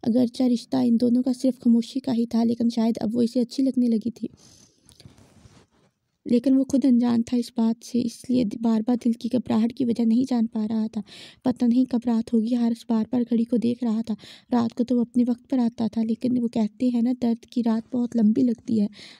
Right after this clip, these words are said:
आज हारिस को दिन लंबा लग रहा था। आकर रात आ ही गई। हारिस घर के लिए निकल आया। आज ईमान के साथ साथ बुआ भी इसका इंतजार कर रही थी। वजह साफ थी, हारिस ने आते ही सलाम किया। बुआ ने जवाब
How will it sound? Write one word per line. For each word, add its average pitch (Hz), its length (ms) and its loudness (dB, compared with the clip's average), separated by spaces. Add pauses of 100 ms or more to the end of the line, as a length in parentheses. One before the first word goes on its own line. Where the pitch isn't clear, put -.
(140)
आज 226 280 0
हारिस 226 300 0
को 262 120 -2
दिन 233 140 0
लंबा 233 300 2
लग 247 140 -2 (100)
रहा 220 160 -2
था। 220 180 -4 (360)
आकर 220 260 0
रात 226 240 0
आ 226 100 0
ही 233 180 0
गई। 226 180 0
हारिस 220 380 -2
घर 233 60 2
के 220 140 -2
लिए 233 100 4
निकल 226 280 0
आया। 226 220 0
आज 214 300 -2
ईमान 226 240 2
के 240 140 -6
साथ 226 200 -4
साथ - 200 -10 (420)
बुआ 240 220 2
भी 247 140 0
इसका 247 240 -2
इंतजार 233 360 0
कर 240 160 -2
रही 226 200 0
थी। 240 140 -2
वजह 233 240 0
साफ 233 260 -4 (140)
थी, 262 40 0
हारिस 226 380 0
ने 240 60 2
आते 226 200 0
ही 254 60 2
सलाम 233 320 0
किया। 233 180 -6 (320)
बुआ 240 200 4
ने 240 120 4
जवाब 220 280 2